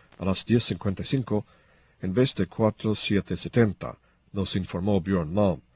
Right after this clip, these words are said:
Entonces se varió más hasta cuatro siete setenta y tres punto seis el doce de diciembre a las veintitrés diez, hasta cierre a las cero cero trece, dicen Michael Schnitzer, Alemania, D X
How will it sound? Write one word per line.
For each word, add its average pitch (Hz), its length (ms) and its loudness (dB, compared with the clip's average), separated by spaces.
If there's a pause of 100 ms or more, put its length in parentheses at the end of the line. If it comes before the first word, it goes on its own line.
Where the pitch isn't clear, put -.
(500)
Entonces 110 520 2
se - 160 0
varió 90 340 2
más 98 420 2
hasta 98 340 -2
cuatro 110 500 -2
siete 107 360 0
setenta 92 400 -4
y 82 60 -6
tres 110 300 0
punto 82 320 -10
seis 117 400 2 (380)
el 76 180 -8
doce 101 320 0
de 82 100 -4
diciembre 101 460 2
a 90 40 4
las 87 200 0
veintitrés 92 520 -4
diez, 101 320 2 (440)
hasta 101 320 -2
cierre 131 340 4
a 113 60 6
las 104 120 4
cero 123 380 2
cero 95 340 0
trece, 110 440 0 (340)
dicen 90 320 -2
Michael 90 380 -2
Schnitzer, 110 500 -2
Alemania, 107 540 2 (260)
D 98 300 2
X - 240 -2